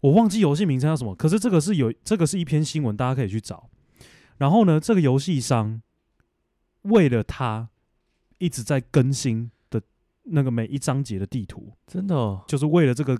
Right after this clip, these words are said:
Speaker 1: 钢铁玩家。
Speaker 2: 我靠，很强欸。
Speaker 1: 所以如果你真的对一个游戏产生的就是极大的这些兴趣跟热情的话，其实真的不需要花太多的钱，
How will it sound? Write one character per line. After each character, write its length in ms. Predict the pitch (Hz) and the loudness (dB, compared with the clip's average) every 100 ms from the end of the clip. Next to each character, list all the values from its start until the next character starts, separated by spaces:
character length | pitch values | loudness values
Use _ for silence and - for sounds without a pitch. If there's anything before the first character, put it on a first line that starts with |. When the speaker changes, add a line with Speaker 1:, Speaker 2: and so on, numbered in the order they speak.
| - | -6
Speaker 1:
钢 240 | - 139 151 | -4 -2 -2
铁 220 | - 104 | -2 -4
玩 220 | 92 85 | -6 -12
家。 280 | 87 92 85 - | -12 -12 -12 -6
Speaker 2:
我 180 | 139 117 | -4 -2
靠， 300 | 135 127 113 | -2 -4 -4
很 160 | 113 | -6
强 220 | 113 120 | -6 -4
欸。 200 | 135 135 107 | -2 -2 0
Speaker 1:
所 140 | 202 | 2
以 60 | 214 | 4
如 140 | 220 | 4
果 100 | 247 | 4
你 140 | 196 | 2
真 120 | 143 202 | 2 0
的 80 | |
对 200 | 170 214 | 2 2
一 40 | 180 | 4
个 80 | 156 | 2
游 200 | 127 139 | 2 0
戏 180 | 185 | -2
产 260 | 151 143 107 | -6 -4 -4
生 160 | 139 165 | -2 0
的 120 | 147 | 0
就 160 | 120 156 | 0 -2
是 80 | |
极 320 | 160 - 120 117 | -2 -8 -8 -4
大 240 | 156 123 | -2 -2
的 140 | 110 | -2
这 100 | 104 | -4
些 140 | 131 135 | -2 -4
兴 280 | - 139 107 | -2 -4 -4
趣 320 | - 123 98 - _ _ | -2 -2 -2 -8 _ _
跟 220 | 151 151 | 0 2
热 220 | 165 170 120 | 4 4 4
情 240 | - 92 | -2 -8
的 80 | 95 | -6
话， 300 | 123 101 82 _ _ | -4 -6 -8 _ _
其 140 | - 139 | -10 -8
实 100 | 143 | -4
真 180 | 175 180 | -2 0
的 80 | |
不 180 | 143 135 | -2 -4
需 180 | 120 113 | -6 -4
要 100 | 107 | -4
花 240 | 101 113 | -4 -4
太 260 | 110 139 123 | -4 -4 -4
多 200 | 104 101 | -4 -4
的 100 | 90 | -6
钱， 260 | - - | -10 -16